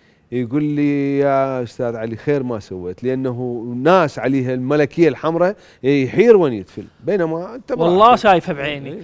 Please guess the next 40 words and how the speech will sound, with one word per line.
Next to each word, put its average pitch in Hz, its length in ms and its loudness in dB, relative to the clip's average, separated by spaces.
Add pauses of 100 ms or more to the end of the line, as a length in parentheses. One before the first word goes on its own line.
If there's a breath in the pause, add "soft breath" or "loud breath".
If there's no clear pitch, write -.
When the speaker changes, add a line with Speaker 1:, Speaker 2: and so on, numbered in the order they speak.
(120)
Speaker 1:
صح. 160 100 -18
Speaker 2:
ناس 196 440 0
عندهم 185 300 -8
مال 196 220 2
أحمر 175 300 -2
مثل 151 220 -10
ما 147 120 -10
تقول. 143 120 -6
Speaker 1:
العمر 143 240 -4
الطويل 156 300 0
طبعًا 135 240 -4
المشاهدين 135 720 -2
وإلكم 139 440 -4
وال-، 131 540 -6
ال-، 123 180 -6
الكل 120 220 -4
Speaker 2:
الله 240 220 2
إن 226 40 2
شاء 226 100 4
Speaker 1:
السامعين. 226 300 2
Speaker 2:
الله 220 120 4
يحفظ 190 300 -2
الكل 196 420 -2
ويحفظ 175 260 -6
Speaker 1:
أكيد. 175 100 -2
Speaker 2:
أحبابنا 185 400 4
وأحبابكم، 180 640 2
Speaker 1:
آه. 165 240 -8
Speaker 2:
وهذا 214 560 0
الحقيقة 185 460 -6
المطلقة 165 280 -6
Speaker 1:
آه، - 20 -4
Speaker 2:
مثل 151 80 -8
Speaker 1:
الحقيقة 160 280 -8
Speaker 2:
ما 143 60 -4
قال 143 100 -6
Speaker 1:
المطلقة. 156 140 -2
Speaker 2:
أستاذ 147 340 -6
علي. 202 300 -2
Speaker 1:
مم. 285 60 -4